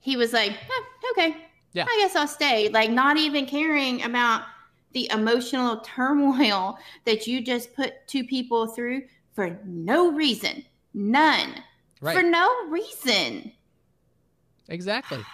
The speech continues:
Speaker 2: Exactly. It's, it's the week of getting Bayley and Davon's hopes up. Because even Christmas today before the veto ceremony, when, uh, Davon was talking to her, was just like, "Are you gonna use it?" And Christmas is like,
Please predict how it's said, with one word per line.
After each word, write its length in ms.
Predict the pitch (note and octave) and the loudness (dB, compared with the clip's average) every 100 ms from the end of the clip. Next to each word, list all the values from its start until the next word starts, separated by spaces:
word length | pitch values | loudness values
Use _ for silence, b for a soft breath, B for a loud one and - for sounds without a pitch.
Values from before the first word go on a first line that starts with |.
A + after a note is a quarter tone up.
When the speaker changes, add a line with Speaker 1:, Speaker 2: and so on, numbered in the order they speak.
| - - | -20 -14
Speaker 2:
Exactly. 840 | C#3 E3+ F3 D3 D#3 C#3+ C#3 G#2 F#2+ _ _ _ _ _ _ | -6 -6 -6 -4 -2 -2 -6 -16 -18 _ _ _ _ _ _
It's, 200 | - D#3+ | -6 -6
it's 260 | G#3+ G3+ - | -2 -6 -2
the 120 | A3 | -2
week 260 | F3+ A3 G#3+ | -2 -4 -4
of 240 | G#3 E3 | -4 -4
getting 360 | C#3+ E3+ E3 C3 _ | -4 -4 -4 -10 _
Bayley 340 | C#3 C3+ C#3 C3+ | -2 0 -2 -4
and 100 | B2+ | -4
Davon's 400 | B2 A#2+ A#2 A2 | -4 -4 -6 -6
hopes 280 | A#2+ - | -8 -8
up. 220 | G#2 F2+ - _ _ _ _ _ - | -10 -10 -12 _ _ _ _ _ -10
Because 280 | C#3+ E3 | -4 -4
even 260 | G3 G#3+ A3+ | -2 -4 -4
Christmas 680 | - G3+ G#3 E3 C#3+ - - - _ - | -4 -6 -4 -6 -6 -6 -12 -16 _ -8
today 320 | D3+ C#3 C3+ | -4 0 -2
before 260 | B2+ D3 C3+ | -2 -4 -4
the 60 | |
veto 220 | A#2 B2+ | -2 -4
ceremony, 640 | A#2+ B2 A2+ A2 A2 A2 G#2+ b b b b | -4 -4 -4 -6 -6 -8 -10 b b b b
when, 440 | B2+ C3 B2 B2 | -2 -2 -2 -4
uh, 580 | - B2+ A#2 G#2+ G2+ F2+ - _ | -6 -2 -2 -2 -4 -6 -10 _
Davon 340 | C3 C#3+ D3+ D3+ | -6 -2 0 -2
was 100 | C#3 | -2
talking 320 | F#3 C4+ B3 | -2 -2 -2
to 120 | G3 | -2
her, 200 | E3 G3+ - b | -2 -4 -8 b
was 100 | C#3+ | -10
just 120 | C3 | -6
like, 180 | C#3 A#2+ | -6 -2
"Are 60 | B2+ | -2
you 80 | B2+ | 0
gonna 140 | B2 | -2
use 220 | A#2 D3+ | -2 -4
it?" 180 | C#4 B3+ _ _ _ _ - | -4 -6 _ _ _ _ -8
And 320 | D#3+ D3+ C#3 | -4 -4 -4
Christmas 340 | E3 D#3 D#3+ D#3+ | -4 -4 -4 -6
is 100 | D3 | -6
like, 240 | C#3+ C#3 | -6 -8